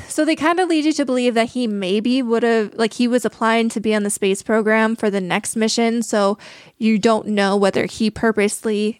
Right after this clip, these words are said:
got on board himself to kind of circumvent the system. They leave that up to your imagination, how you'd want to decide if he was kind of this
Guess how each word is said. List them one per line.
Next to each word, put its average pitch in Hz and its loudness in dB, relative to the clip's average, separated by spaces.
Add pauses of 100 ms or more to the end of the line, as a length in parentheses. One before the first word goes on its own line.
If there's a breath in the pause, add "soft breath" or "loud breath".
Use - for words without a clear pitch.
(120)
got 196 2
on 190 -2
board 202 0
himself 208 0
to - -6
kind 214 -2
of 202 -4
circumvent 220 -2
the 254 0
system. 269 -2 (380 loud breath)
They 233 4
leave 247 2
that 226 2
up 208 -2
to - -6
your 214 0
imagination, 202 -2
how 220 0
you'd 208 0
want 180 0
to 190 -6
decide 175 0
if 208 -4
he 208 -2
was 185 -2 (280 loud breath)
kind 214 2
of 196 0
this 185 -2